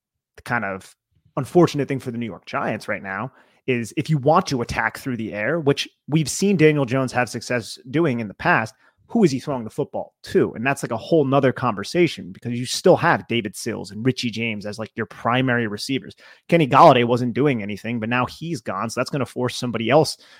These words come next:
to step up. Like, are we gonna see, like, players like Pimpleton up in the lineup and, and these guys who are just young and explosive players who are very, very raw, who have had mistakes in the past, just in, like, the preseason with drops and things like that?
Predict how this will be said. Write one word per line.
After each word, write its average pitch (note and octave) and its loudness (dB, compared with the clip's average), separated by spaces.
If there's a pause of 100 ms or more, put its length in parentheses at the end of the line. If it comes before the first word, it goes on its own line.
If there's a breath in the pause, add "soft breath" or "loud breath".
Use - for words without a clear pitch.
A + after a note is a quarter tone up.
to B2+ -8
step - -4
up. A2+ 0
Like, A2+ -6
are G#2+ -2
we C#3+ 2
gonna E3+ 0
see, D3 -4
like, A#2 -4
players A#2+ -2
like F#2+ -14
Pimpleton D3+ -2 (220 loud breath)
up C#3+ 2
in C#3+ 4
the C#3+ 4
lineup C#3+ 2
and, G#2+ -2
and A2+ -2
these G2+ -6
guys A#2+ 4
who B2 0
are G#2+ 0
just G#2+ -10
young C3 2 (280)
and A#2 -4
explosive D3 2
players B2 4
who G2 -10
are G2 -8
very, C3+ 6
very B2 6
raw, A#2 6
who G#2 -2
have F#2+ -12
had B2+ 0
mistakes B2 -4
in A#2 -10
the G#2+ -10
past, A#2 0
just - -12
in, A2+ -10
like, A2 -10
the - -20
preseason A#2 -6
with G2+ -14
drops B2 2
and B2 -10
things B2+ -6
like B2+ -2
that? C3+ 0